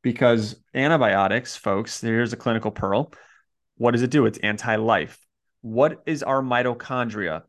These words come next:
The energy cell, the energy producers of all of our cells. It is bacterial in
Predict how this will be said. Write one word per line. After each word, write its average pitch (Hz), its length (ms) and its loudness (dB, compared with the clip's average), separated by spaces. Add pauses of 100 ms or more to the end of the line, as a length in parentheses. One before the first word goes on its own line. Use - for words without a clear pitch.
(140)
The - 300 -2
energy 135 840 2
cell, 113 640 4
the 123 180 -2
energy 127 260 0
producers 117 520 -2
of 101 120 -6
all 107 220 2
of 104 100 0
our 101 120 0
cells. 101 340 -2 (300)
It 123 140 2
is 120 160 2
bacterial 139 1000 0
in 123 180 -2